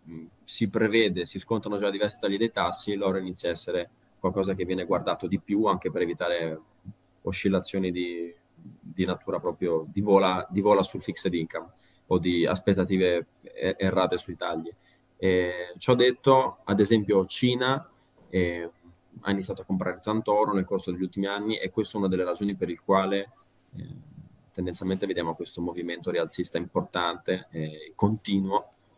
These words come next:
In realtà storicamente l'oro è sempre salito perché serve per reggiare l'inflazione, quindi, eh, come dire, ha, ha questa funzione, no? Di,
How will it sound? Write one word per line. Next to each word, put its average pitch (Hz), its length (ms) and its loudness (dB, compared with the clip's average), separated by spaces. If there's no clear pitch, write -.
In 95 100 2
realtà 92 260 4
storicamente 101 640 6
l'oro 87 160 0
è - 20 -2
sempre 90 280 -2
salito 85 320 -4
perché 85 420 -6
serve 87 260 -2
per 90 140 -4
reggiare 87 300 -2
l'inflazione, 90 640 -2
quindi, 95 300 -4
eh, 82 540 -12
come 90 180 -4
dire, 85 200 -2
ha, 78 260 -4
ha - 360 -10
questa 101 260 2
funzione, 92 720 0
no? 101 180 2
Di, 90 260 0